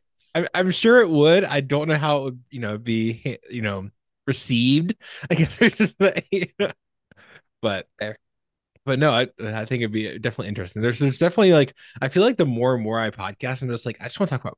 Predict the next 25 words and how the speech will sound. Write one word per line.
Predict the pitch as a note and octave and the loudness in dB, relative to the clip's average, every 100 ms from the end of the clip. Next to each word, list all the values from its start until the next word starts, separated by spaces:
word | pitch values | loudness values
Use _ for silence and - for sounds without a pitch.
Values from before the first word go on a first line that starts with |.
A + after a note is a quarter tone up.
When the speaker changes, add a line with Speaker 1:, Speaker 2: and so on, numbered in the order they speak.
| _ | _
Speaker 1:
other | - G2 - | -8 -8 -10
things | - - G#2 G2+ | -14 -16 -14 -16
too. | - G2 - | -12 -12 -8
Speaker 2:
Yeah. | C#3 - - | -10 -10 -10
Speaker 1:
Like, | G#2+ - - - | -10 -10 -16 -2
Speaker 2:
Well, | D#3 F3 C#3+ D#3 - | 0 4 2 2 0
we | D#3 D#3 | 0 0
have | E3 D3+ | -2 -2
the | D3+ | -2
opportunity | C#3+ C3+ - D#3+ C#3+ | -2 -4 -8 -6 -4
right | C3 C3 C3 | -2 -2 -2
now. | A#2+ D3+ G#2 - - | -2 -2 -2 -4 -4
You're | C#3+ | -2
two | C#3+ - D#3 | -2 0 0
weeks | E3 D#3 - | 0 -4 -4
out | C3+ - | -4 -4
from | C3+ | -6
your | B2+ A#2+ | -6 -6
first | - - C#3+ D3 D3+ - | -10 -10 -2 0 0 -4
powerlifting | B2+ D#3 D3 A2+ G2 | -2 0 0 -4 -8
meet. | G#2+ | -12
How | F#2 | -8
do | A#2 | -8
you | A2 | -8
feel? | - C3 A2+ G2+ | -4 -4 -4 -10